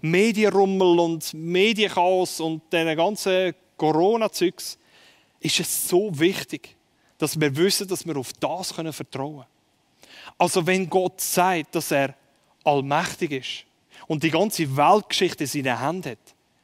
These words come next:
dann meint er das auch. Wenn Gott sagt, dass er Jesus eines Tages wieder wird zurückschicken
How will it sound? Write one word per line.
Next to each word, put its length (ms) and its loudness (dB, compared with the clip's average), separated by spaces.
dann 360 -4
meint 460 -10
er 60 -6
das 220 -10
auch. 220 -18
Wenn 160 4
Gott 220 0
sagt, 460 2
dass 160 0
er 120 4
Jesus 500 2
eines 320 0
Tages 380 2
wieder 220 0
wird 200 -2
zurückschicken 840 -2